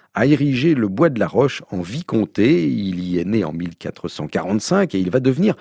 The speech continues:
capitaine de la ville de Rennes, puis lieutenant général du duché,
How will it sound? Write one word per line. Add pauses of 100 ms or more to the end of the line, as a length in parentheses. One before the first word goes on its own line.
(320)
capitaine
de
la
ville
de
Rennes,
puis
lieutenant
général
du
duché,